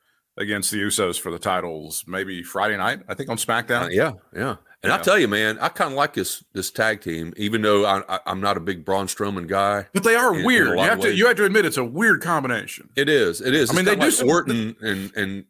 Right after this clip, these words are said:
Speaker 2: and, uh, Riddle, really,
Speaker 1: It is.
Speaker 2: you
Speaker 1: It's,
Speaker 2: know?
Speaker 1: it, it's, I mean, it, it works on some level 'cause they do some cool shit together. I'm not even, like, saying they're not, but it's like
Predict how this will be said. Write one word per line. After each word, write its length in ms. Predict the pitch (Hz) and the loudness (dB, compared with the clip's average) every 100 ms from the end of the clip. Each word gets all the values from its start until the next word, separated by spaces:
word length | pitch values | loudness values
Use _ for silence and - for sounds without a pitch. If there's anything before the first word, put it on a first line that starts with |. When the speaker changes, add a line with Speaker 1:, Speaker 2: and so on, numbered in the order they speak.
| _ | _
Speaker 2:
and, 220 | 101 95 | -6 -4
uh, 320 | 92 90 87 82 _ _ _ | -2 -2 -2 -6 _ _ _
Riddle, 400 | 107 - 76 - _ - | 0 2 0 -6 _ -10
really, 300 | 85 80 175 | -6 -2 2
Speaker 1:
It 80 | |
is. 240 | 208 165 123 | 2 2 0
Speaker 2:
you 80 | 165 | -2
Speaker 1:
It's, 120 | 185 | 0
Speaker 2:
know? 60 | 170 | 0
Speaker 1:
it, 120 | 170 - | -2 -2
it's, 280 | 170 - - - | -4 -4 -8 -6
I 40 | |
mean, 160 | 151 165 | -2 0
it, 200 | 131 120 160 | -2 -6 -8
it 180 | 156 | -6
works 420 | 139 190 262 - 147 | 0 2 2 0 -4
on 120 | 143 | -2
some 180 | 175 143 | 0 0
level 220 | 208 185 | 0 0
'cause 160 | 147 | -2
they 80 | 160 | -2
do 120 | 151 220 | -2 -2
some 180 | 185 | -2
cool 200 | 160 156 | -6 -8
shit 260 | 139 185 226 | 0 2 2
together. 400 | 120 98 67 69 | 0 -6 -6 -6
I'm 80 | 120 | -2
not 180 | 143 139 | 0 0
even, 160 | 127 | -4
like, 160 | 113 107 | -6 -4
saying 300 | - 147 139 | 0 0 0
they're 120 | 110 | 0
not, 300 | 117 147 104 | 2 2 0
but 100 | 107 | -2
it's 140 | 110 | -4
like 300 | 120 104 101 | -2 -4 -6